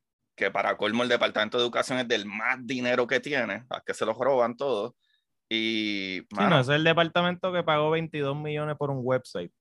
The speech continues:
Speaker 2: y era un website de WordPress.
Speaker 1: Eh, ay, Dios mío.
Speaker 2: Un website que no costó ni, ni tres mil pesos.
Speaker 1: Ponte a, ponte a pensar, si tú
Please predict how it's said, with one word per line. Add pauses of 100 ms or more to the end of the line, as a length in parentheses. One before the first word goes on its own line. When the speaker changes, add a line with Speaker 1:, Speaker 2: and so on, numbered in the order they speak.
(400)
Speaker 2:
y
era
un
website
de
WordPress. (520)
Speaker 1:
Eh, (300)
ay, (140)
Dios
mío. (100)
Speaker 2:
Un
website
que
no
costó
ni,
ni
tres
mil
pesos.
Speaker 1:
Ponte
a,
ponte
a
pensar, (760)
si
tú